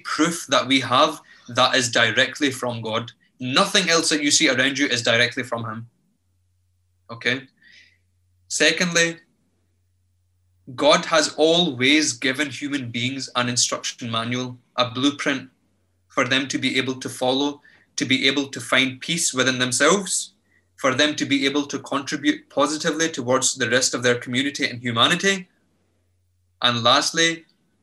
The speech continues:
um, to be able for them to be able to attain heaven, right? So God has given every,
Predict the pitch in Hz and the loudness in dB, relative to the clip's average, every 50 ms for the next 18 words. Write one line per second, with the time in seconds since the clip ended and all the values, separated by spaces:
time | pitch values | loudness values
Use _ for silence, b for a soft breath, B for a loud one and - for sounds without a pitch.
0 | - - - 117 117 117 117 117 117 117 117 117 - - 127 135 127 127 131 127 | -8 0 2 4 4 4 4 4 2 0 -2 -6 -6 -4 -2 -2 2 2 0 0
1 | 143 139 139 - 131 120 123 123 123 - 127 123 120 120 117 113 131 127 - 123 | 0 -4 -2 -2 0 0 0 0 -2 -6 -6 -4 -2 -4 -2 -4 -6 -8 -6 -8
2 | - 113 - - 123 120 117 117 117 117 - 113 107 123 123 120 120 - _ _ | -8 -8 -8 -6 -4 -4 -4 -4 -6 -4 -4 -4 -4 -4 -8 -8 -10 -14 _ _
3 | _ - 110 113 120 127 - _ _ _ _ _ - - - 131 123 139 156 170 | _ -10 -6 -6 -6 -6 -8 _ _ _ _ _ -10 -4 -4 -2 2 4 4 4
4 | 160 165 151 135 127 147 143 139 143 139 - - 180 196 180 160 175 190 | 4 2 0 2 2 2 2 2 -2 -4 -2 0 0 0 2 0 -2 -2